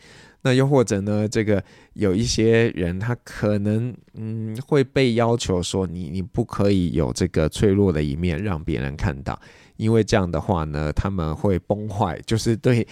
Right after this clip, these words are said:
会，呃，你的粉丝会没有办法接受这样的事情。那但是我们后来都会发现，呃，这个时间就是会证明一切嘛。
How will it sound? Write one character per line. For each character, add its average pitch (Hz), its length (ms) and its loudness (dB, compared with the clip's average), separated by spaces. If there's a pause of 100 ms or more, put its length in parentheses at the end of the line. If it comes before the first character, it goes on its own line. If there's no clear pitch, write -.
(240)
会， 117 320 4
呃， 92 400 -2
你 95 160 -4
的 104 120 0
粉 101 220 -2
丝 120 300 2
会 120 260 4
没 98 140 -2
有 104 120 0
办 104 160 2
法 95 160 0
接 87 220 0
受 95 180 0
这 85 120 -4
样 76 100 -4
的 76 80 -6
事 78 180 -4
情。 - 200 -10 (1120)
那 139 200 2
但 139 180 2
是 135 300 4
我 92 160 -2
们 92 300 0
后 123 240 0
来 87 180 2
都 101 180 0
会 104 200 2
发 90 300 0
现， 82 280 -2 (360)
呃， 76 500 -8
这 104 160 -4
个 95 180 2 (140)
时 - 640 -2
间 127 340 4 (460)
就 - 200 0
是 107 220 2
会 107 160 4
证 101 220 0
明 92 180 -4
一 71 120 -6
切 82 320 2
嘛。 53 200 -8